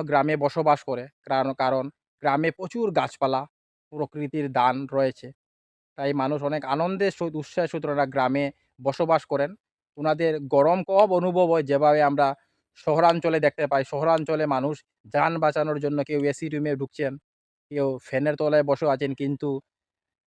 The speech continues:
অনেক সময় ফ্যান চলতে চলতে গরম হয়ে যায়, তখন সেই ঠান্ডা বাতাসের আনন্দ উপভোগ করা যায় না। কিন্তু গ্রামে তার উল্টো দৃশ্য দেখা যাচ্ছে, গ্রামে প্রচুর গাছপালা এবং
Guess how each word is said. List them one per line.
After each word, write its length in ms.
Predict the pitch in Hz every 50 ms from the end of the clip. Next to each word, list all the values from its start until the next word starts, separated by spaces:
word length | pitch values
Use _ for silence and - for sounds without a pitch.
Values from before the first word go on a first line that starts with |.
| _ _ _ -
অনেক 220 | 151 147 170 165 - -
সময় 220 | - 165 160 160 143 -
ফ্যান 160 | - 147 156 165 - 160
চলতে 220 | 151 143 - 170 156 160
চলতে 180 | 156 143 170 156 143
গরম 200 | 139 139 151 156 156 156
হয়ে 160 | 151 151 139
যায়, 140 | 139 127 131 135 -
তখন 200 | 135 123 151 147 135
সেই 120 | - 151 143 -
ঠান্ডা 260 | 143 135 143 143 151 151 143
বাতাসের 320 | 139 135 135 - 151 143 135 135
আনন্দ 220 | 147 147 151 151 151 147
উপভোগ 240 | 151 147 151 151 - -
করা 140 | 143 139 139 139 139
যায় 160 | 131 123 117 120
না। 60 | 120 - _ _ _ _ _ _ _ _ -
কিন্তু 300 | 196 196 208 185 - 180 175 - _ _ _ - 123 123
গ্রামে 320 | 147 147 143 147 156 175 180 175
তার 120 | 175 175 175 170
উল্টো 200 | 165 165 - 196 190 170
দৃশ্য 180 | 180 165 - - 185 165 160
দেখা 180 | - 175 170 160
যাচ্ছে, 260 | 160 143 - _ - 143 - _ _ _ _ _ _ 120
গ্রামে 340 | 117 139 147 147 156 165 170 156
প্রচুর 260 | 170 165 - - 185 180 170 151
গাছপালা 440 | 135 135 - - - 143 143 139 143 165 _ _ _ _ _ _ -
এবং 220 | 139 139 143 143